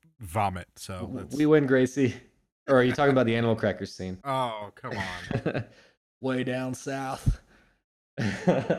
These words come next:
Speaker 2: But no, I wanted to talk about the stupid Neil Blomkamp Alien Five idea, whatever he was gonna call it,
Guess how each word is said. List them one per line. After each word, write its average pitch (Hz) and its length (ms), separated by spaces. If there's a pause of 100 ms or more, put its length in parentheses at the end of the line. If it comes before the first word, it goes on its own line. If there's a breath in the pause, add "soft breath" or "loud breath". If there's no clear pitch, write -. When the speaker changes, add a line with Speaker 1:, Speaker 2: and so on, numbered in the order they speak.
(760 loud breath)
Speaker 2:
But 156 160
no, 185 100
I 151 120
wanted 156 240
to 131 40
talk 143 160
about 139 300
the 113 80
stupid 127 400
Neil 117 200
Blomkamp 110 800
Alien 101 460
Five 101 680
idea, 90 640
whatever 95 480 (120)
he 110 140
was 92 140
gonna 92 160
call 90 300
it, - 160